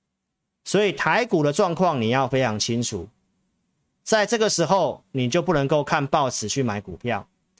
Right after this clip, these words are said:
因为报纸就是播报员，蹭热度。九月七号告诉你景硕很好，你买进去就会刚好套在高点，一路跌下来。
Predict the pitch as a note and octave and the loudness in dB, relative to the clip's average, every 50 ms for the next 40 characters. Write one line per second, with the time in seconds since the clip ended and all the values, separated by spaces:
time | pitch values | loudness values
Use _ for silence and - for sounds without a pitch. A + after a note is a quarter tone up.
0 | _ _ _ _ F3+ G3 G#3 G#3 G3 G3+ A#3 A3 G3+ F3 - - C3+ A#2+ G#2+ - | _ _ _ _ 0 0 0 0 0 0 0 0 0 0 -2 -2 -2 -2 0 0
1 | D3+ C#3+ - D#3+ D3+ C#3 B2+ - - D3+ C#3+ C#3 D#3 C#3 B2 G#2+ G2 F#2 F2+ F2 | 0 0 0 0 0 0 0 0 0 0 2 2 0 0 0 0 -2 -4 -6 -8
2 | F2+ - _ _ _ _ _ _ _ _ _ _ _ _ _ _ _ _ _ _ | -12 -16 _ _ _ _ _ _ _ _ _ _ _ _ _ _ _ _ _ _
3 | _ _ _ _ _ - - F#3+ F3 E3+ E3+ E3 D3 C3+ D#3 D3 A#2 F#2+ E2+ - | _ _ _ _ _ 0 0 2 2 2 2 0 2 2 0 -2 -2 -2 -6 -12
4 | _ _ _ _ _ _ _ _ _ _ _ _ _ _ _ _ _ _ _ _ | _ _ _ _ _ _ _ _ _ _ _ _ _ _ _ _ _ _ _ _
5 | _ _ - D#3 D3 D#3+ G#3+ A#3 A3 - G3+ G#3+ G3+ G3 G3 F#3 G#3 G3 F#3 - | _ _ -2 0 2 2 2 2 2 2 2 2 2 2 2 2 0 0 2 2
6 | G3 F3+ D#3+ D#3 C#3+ C#3 A#2+ A#2 - F3 E3 C#3 B2 G#2 A2+ A#2 C3 G#2+ E2 - | 2 2 2 0 0 0 0 2 2 2 2 2 0 -2 -2 -2 -4 -4 -6 -8
7 | - _ _ _ _ _ C#3 D3 F#3 G3+ G3+ E3 C#3 B2 - F3+ E3+ D#3 C#3 - | -14 _ _ _ _ _ 0 0 2 2 2 2 0 0 2 0 2 2 0 0
8 | D#3+ D3+ B2 A2 - - _ _ _ _ _ - D#3+ D3 D3+ D3+ D3 - - - | 0 0 0 -2 -4 -8 _ _ _ _ _ -2 0 2 2 0 0 -2 -4 -10
9 | _ _ _ _ _ _ _ _ _ _ _ _ - F3+ F3+ F3+ D3 A#2+ A#2+ - | _ _ _ _ _ _ _ _ _ _ _ _ -2 0 0 2 0 -2 0 0
10 | F3 D#3 D3 C#3 C#3+ C3+ C3 B2+ A#2+ A#2+ A2+ A2+ G2+ D#2+ - - _ _ _ _ | 0 0 2 2 0 0 2 2 0 0 -2 -4 -6 -6 -6 -12 _ _ _ _
11 | _ C#3 C#3+ E3+ F3+ E3 D3 C#3+ A#2 A#2 - - C#3+ B2 A2 F2 F2 E2+ F#2+ | _ 0 2 2 2 2 0 0 0 2 2 2 2 0 0 -2 -6 -8 -14